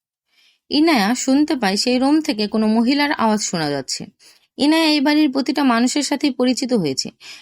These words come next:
কিন্তু এই মহিলাই বা কে এই রুমে? ইনায়া কৌতূহল নিয়ে রুমের দরজায় নক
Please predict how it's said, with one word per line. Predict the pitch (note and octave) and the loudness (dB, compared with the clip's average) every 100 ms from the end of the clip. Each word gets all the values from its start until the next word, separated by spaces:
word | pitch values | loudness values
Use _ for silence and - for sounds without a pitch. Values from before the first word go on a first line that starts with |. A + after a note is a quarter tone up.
| _ | _
কিন্তু | - D#4 D4+ | -2 0 0
এই | C#4 D4+ | 0 2
মহিলাই | D4+ C4+ C4 C4 C#4 | 2 2 2 2 0
বা | C#4 | 0
কে | C4 A#3 | -2 -4
এই | - F#3+ | -2 -2
রুমে? | F#3+ F#3+ A3 D4+ _ - _ - | 0 -2 -2 -8 _ -20 _ -4
ইনায়া | D4+ E4 E4 | 0 2 0
কৌতূহল | C#4 C#4+ E4+ E4+ E4+ | 0 0 2 2 2
নিয়ে | D#4+ G#3 | 2 0
রুমের | G3+ A3+ A#3+ | 0 2 2
দরজায় | A3+ A#3 A#3 B3 | 2 0 0 0
নক | G#3 | 0